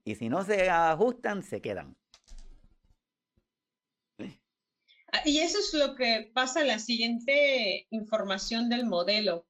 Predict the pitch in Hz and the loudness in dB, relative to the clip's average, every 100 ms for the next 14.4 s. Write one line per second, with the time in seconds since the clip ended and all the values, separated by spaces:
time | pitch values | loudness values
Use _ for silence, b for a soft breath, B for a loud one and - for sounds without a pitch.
0 | - 196 196 - 247 233 240 233 220 220 | -4 -4 -2 -2 -2 0 0 2 0 0
1 | 226 208 208 - 240 226 196 - _ _ | 0 0 -2 0 2 2 0 -8 _ _
2 | 208 196 202 202 214 214 220 214 196 190 | -2 0 -2 -2 -2 0 -2 0 0 2
3 | 190 202 220 214 208 - 180 - 202 196 | 2 4 2 2 -4 -4 -4 -2 -2 0
4 | 208 233 b b - 220 208 202 202 175 | -2 -2 b b -2 0 0 0 -2 -4
5 | 170 185 180 180 160 - - B B B | 0 0 0 -6 -12 -12 -16 B B B
6 | - 320 403 - 494 453 320 - 285 311 | 2 2 2 0 0 4 2 4 2 2
7 | - 349 339 330 262 233 233 240 214 254 | 0 2 4 4 4 0 -2 -4 -4 -2
8 | 240 240 247 - 185 - - 202 247 262 | 0 4 4 2 -4 -8 -4 -2 0 0
9 | 262 262 226 208 208 208 196 196 190 190 | 0 -2 -4 -4 -4 -4 -2 0 2 0
10 | - 185 190 190 185 190 190 196 - 180 | -2 -2 2 2 4 4 2 0 -6 -6
11 | - - 180 175 170 - 190 180 170 208 | -6 -2 0 0 -4 -6 -2 0 0 0
12 | 196 196 196 196 190 196 208 202 196 185 | 0 0 0 -2 0 0 2 0 0 -4
13 | 185 - 190 185 208 190 185 180 180 175 | -4 -4 -4 -4 -2 -2 -2 0 -2 0
14 | 180 196 180 175 | -2 0 0 -2